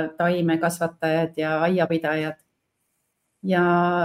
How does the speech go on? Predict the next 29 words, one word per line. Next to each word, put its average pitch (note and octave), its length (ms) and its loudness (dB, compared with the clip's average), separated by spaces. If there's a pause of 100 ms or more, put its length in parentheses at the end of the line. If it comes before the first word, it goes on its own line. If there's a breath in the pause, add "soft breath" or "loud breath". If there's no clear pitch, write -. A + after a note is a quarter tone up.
(840)
ja G3 180 4
noh, A3 180 6
ega A3+ 200 2
mis G#3+ 440 0
siis G#3 180 -4
ikka, A#3+ 280 0
see F#3 260 4
ongi G#3 360 4
ju D3+ 80 -4
see, D#3 260 -4
kust - 240 -10
me D3+ 100 0
tuleme D3+ 460 2
las-, D#3+ 260 -2
lapsepõlvest. F#3 1000 -2
Et - 220 -10
lapsepõlves E3 920 0
ma E3+ 180 0
olen E3 260 4
palju A3+ 380 4
olnud E3 360 0
taimedega D#3+ 540 0
koos D#3 420 0
sunniviisiliselt, F3 1120 6
vabatahtlikult, D#3+ 1000 0 (180)
meelelahutuslikult D#3+ 1300 0 (200)
ja D#3+ 160 -10
kuidas D#3+ 300 -8
iganes. F3+ 540 -4